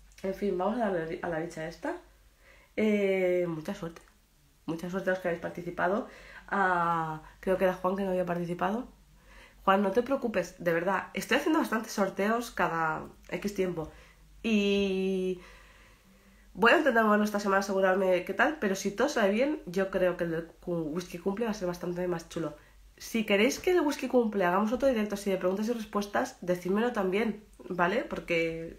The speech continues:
si os gusta este formato, pues repito este formato. Si no, me busco un whisky entre amigos y meto a alguien a hablar aquí,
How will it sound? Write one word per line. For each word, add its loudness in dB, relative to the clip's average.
si 0
os 4
gusta 0
este -2
formato, 2
pues -2
repito -2
este -4
formato. 0
Si -2
no, 6
me 4
busco 4
un 4
whisky -2
entre -2
amigos 0
y 0
meto -2
a 0
alguien -2
a 0
hablar -2
aquí, -8